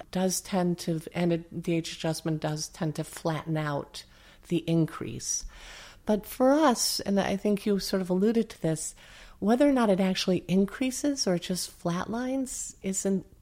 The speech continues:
the most important thing. The most important thing to us is the fact that all of these other countries and Hispanics in the U S and blacks in the U S are continuing to make progress,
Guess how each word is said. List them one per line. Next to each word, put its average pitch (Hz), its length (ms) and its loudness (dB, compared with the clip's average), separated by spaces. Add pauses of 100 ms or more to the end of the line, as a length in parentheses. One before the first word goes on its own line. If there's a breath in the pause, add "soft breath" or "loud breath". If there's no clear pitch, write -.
(180)
the 175 200 2
most 175 420 0
important 185 600 0
thing. 233 500 -2 (140)
The 190 80 -2
most 190 300 -2
important 190 360 -2
thing 190 140 0
to - 160 -4
us 185 180 0
is 185 140 -6
the 175 100 -8
fact 175 340 -6
that 165 260 -4 (680 loud breath)
all 208 220 4
of 202 140 2
these 196 240 2
other 180 200 2
countries 165 840 -2 (200)
and 190 260 0
Hispanics 180 680 -2
in 170 100 0
the 160 80 -2
U 156 180 -4
S 147 440 -10 (480 soft breath)
and 185 300 2
blacks 180 440 0
in 175 80 4
the 170 100 2
U 160 140 0
S 151 300 -2
are 160 240 -6
continuing 185 560 0
to - 140 -12
make 165 200 -4
progress, 156 720 -4